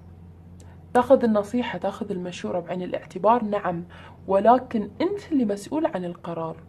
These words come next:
أنت اللي أتاك الإلهام، وأنت اللي أتتك الفكرة. عن طريق هاي الفكرة راح ترتفع مع شريكك في الحياة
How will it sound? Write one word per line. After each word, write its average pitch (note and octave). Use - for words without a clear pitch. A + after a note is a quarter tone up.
أنت G4+
اللي C4+
أتاك B3+
الإلهام، A3
وأنت D#4+
اللي D#4+
أتتك A3+
الفكرة. A#3
عن G3
طريق C4+
هاي D#4+
الفكرة D4+
راح -
ترتفع A3+
مع F3+
شريكك F#3+
في -
الحياة -